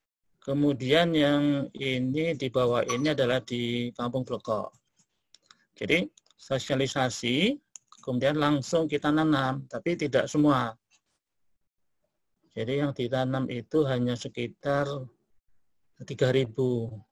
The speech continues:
kita tanam. Karena rencananya yang ditanam adalah empat puluh tiga ribu, nanti yang empat puluh ribu itu dilanjutkan oleh rekanan. Jadi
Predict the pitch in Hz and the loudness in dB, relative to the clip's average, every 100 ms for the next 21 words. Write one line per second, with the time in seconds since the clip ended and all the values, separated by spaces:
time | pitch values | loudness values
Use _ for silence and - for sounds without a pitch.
0 | _ _ 117 113 110 113 110 107 107 120 | _ _ -16 -14 -8 -8 -8 -10 -12 -18
1 | _ - - _ _ _ _ _ 117 135 | _ -20 -20 _ _ _ _ _ -2 2
2 | 151 147 135 135 131 135 151 143 123 127 | 2 2 2 0 2 2 2 0 -2 -2
3 | 139 147 123 127 139 131 - 127 _ 131 | 0 0 0 -2 -2 -6 -6 -6 _ -8
4 | 131 135 - 135 135 127 117 127 120 107 | -4 -4 -6 -6 -2 -2 -2 -2 -2 -2
5 | 110 117 135 127 127 123 104 123 113 110 | -6 -8 -8 -6 -6 -6 -6 -6 -6 -8
6 | _ 123 143 208 - _ _ _ _ _ | _ -4 -2 -2 -6 _ _ _ _ _
7 | _ - 127 139 143 131 123 123 117 107 | _ -18 -12 -4 -4 -2 -2 -2 -2 -4
8 | - 135 110 107 110 110 107 117 131 - | 0 0 0 -2 -6 -6 -4 -2 -4 -8
9 | - 113 110 110 104 104 - _ _ _ | -8 -6 -6 -8 -10 -14 -18 _ _ _
10 | _ _ _ _ _ _ _ - 98 101 | _ _ _ _ _ _ _ -14 -10 -6
11 | 123 | -6